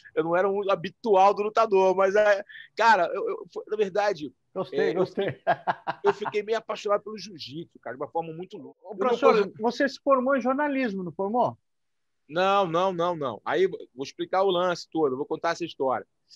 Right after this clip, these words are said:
Speaker 1: Eu larguei, eu não, eu fui pro jornalismo depois, e aí eu também não concluí por quê. Vou explicar por que eu não concluí jornalismo. Eu comecei a viajar muito,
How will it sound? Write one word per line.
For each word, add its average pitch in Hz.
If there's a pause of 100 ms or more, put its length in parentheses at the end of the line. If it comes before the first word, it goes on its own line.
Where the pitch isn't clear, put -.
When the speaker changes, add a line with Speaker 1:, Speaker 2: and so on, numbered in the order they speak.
(160)
Speaker 1:
Eu 135
larguei, 151
eu 135
não, 139
eu 139
fui 156
pro 151
jornalismo 143
depois, 156 (320)
e 135
aí 151
eu 160
também 165
não 180
concluí 190
por 202
quê. 131
Vou 123
explicar 165
por -
que 160
eu 165
não 160
concluí 160
jornalismo. 143
Eu -
comecei 175
a 180
viajar 180
muito, 170